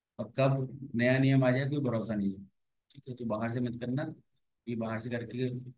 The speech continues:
प्रॉब्लम मुझे होती है। तो तैयारी करिए आप उत्तराखंड की, उत्तराखंड से करिए, और दो साल पूरे syllabus होते ही, आपका कोर्स पूरा होते ही,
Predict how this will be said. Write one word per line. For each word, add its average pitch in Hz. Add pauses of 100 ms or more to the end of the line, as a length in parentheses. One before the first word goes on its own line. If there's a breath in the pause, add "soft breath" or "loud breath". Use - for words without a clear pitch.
(1300)
प्रॉब्लम 120
मुझे 113
होती 98
है। -
तो - (160)
तैयारी 117
करिए 135
आप 147
उत्तराखंड 127
की, 143 (200)
उत्तराखंड 120
से 123
करिए, 123 (920)
और 104 (260)
दो 117
साल 123
पूरे 123
syllabus 117
होते 117
ही, 143
आपका 135
कोर्स 120
पूरा 123
होते 117
ही, 156